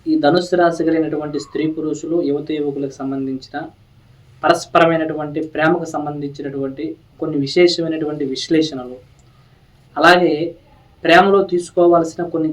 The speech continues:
జాగ్రత్తలు, ఈ ప్రేమకు సంబంధించి ఏ ఏ అంశాల పట్ల ఎటువంటి ప్రమాదాలు జరగవచ్చు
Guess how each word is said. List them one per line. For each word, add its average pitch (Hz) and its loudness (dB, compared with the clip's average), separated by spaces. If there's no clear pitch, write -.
జాగ్రత్తలు, 156 2
ఈ 175 10
ప్రేమకు 190 8
సంబంధించి 180 2
ఏ - 12
ఏ 190 10
అంశాల 175 4
పట్ల 160 2
ఎటువంటి 180 2
ప్రమాదాలు 165 4
జరగవచ్చు 147 0